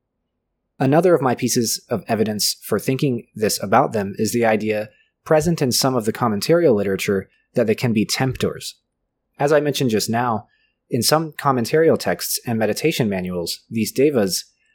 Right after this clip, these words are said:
formless though they are, appear to us and can be distractors whenever we're meditating. You could be meditating and be advancing really far and doing really well,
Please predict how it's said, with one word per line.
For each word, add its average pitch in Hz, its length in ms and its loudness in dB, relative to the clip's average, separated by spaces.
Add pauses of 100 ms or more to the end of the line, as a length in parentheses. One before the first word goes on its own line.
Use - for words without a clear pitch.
formless 143 440 -2
though 120 180 4
they 104 160 2
are, 110 380 2 (240)
appear 165 400 -2
to 98 240 0
us - 340 -4
and 120 140 -4
can 127 100 -2
be 120 140 2
distractors 104 840 -2 (120)
whenever 107 320 -2
we're 95 100 -2
meditating. 95 560 -2 (600)
You 127 160 -4
could 143 120 2
be 127 80 6
meditating 113 760 2
and 117 360 -2
be 120 160 2
advancing 113 460 -2
really 139 260 2
far 120 540 0
and 113 160 -4
doing 127 260 2
really 117 240 2
well, 110 420 -2